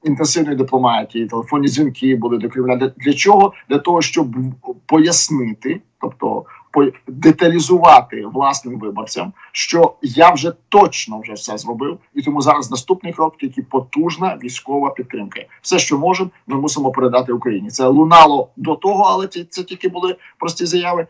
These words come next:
А вже після завершення цієї останньої, заключної фази, е, інтенсивної дипломатії Макрона, все перейшло вже до,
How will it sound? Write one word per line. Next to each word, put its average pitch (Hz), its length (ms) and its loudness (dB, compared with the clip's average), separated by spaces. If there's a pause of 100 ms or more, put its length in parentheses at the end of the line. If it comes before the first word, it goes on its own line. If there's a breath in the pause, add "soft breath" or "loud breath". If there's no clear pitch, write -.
(120)
А 156 120 4
вже 147 180 2
після 147 760 0 (140)
завершення 127 720 -2
цієї 123 300 -2
останньої, 123 680 -2
заключної 123 720 -4
фази, - 460 -4 (320 soft breath)
е, 117 200 -2
інтенсивної 139 480 -4
дипломатії 240 400 -2
Макрона, 220 360 -4 (220)
все 208 200 -2
перейшло 165 420 -2
вже 127 200 -2
до, 127 400 0